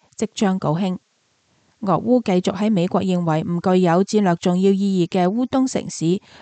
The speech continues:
巴克姆特開戰，但五角大樓強調，無論基輔喺戰場上嘅戰略係點樣，美國都希望烏軍擁有繼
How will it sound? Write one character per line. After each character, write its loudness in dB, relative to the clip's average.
巴 -6
克 -8
姆 0
特 0
開 -2
戰， -4
但 0
五 0
角 0
大 0
樓 2
強 -2
調， 4
無 2
論 2
基 -8
輔 0
喺 0
戰 -2
場 -4
上 -2
嘅 0
戰 -2
略 2
係 -4
點 -2
樣， 0
美 2
國 2
都 0
希 -2
望 2
烏 4
軍 2
擁 0
有 2
繼 -4